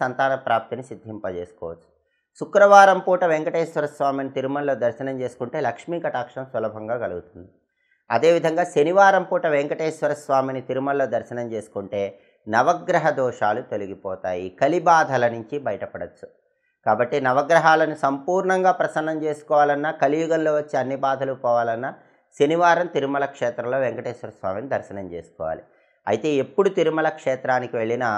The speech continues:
పుష్కరిణిలో స్నానం చేసి ముందు వరాహస్వామిని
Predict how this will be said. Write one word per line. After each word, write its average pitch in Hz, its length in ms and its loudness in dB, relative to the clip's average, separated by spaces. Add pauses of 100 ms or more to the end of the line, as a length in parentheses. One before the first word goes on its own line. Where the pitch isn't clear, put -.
(560)
పుష్కరిణిలో 185 720 2 (100)
స్నానం 127 380 0 (100)
చేసి 117 260 -4 (120)
ముందు 190 240 2 (100)
వరాహస్వామిని 165 960 2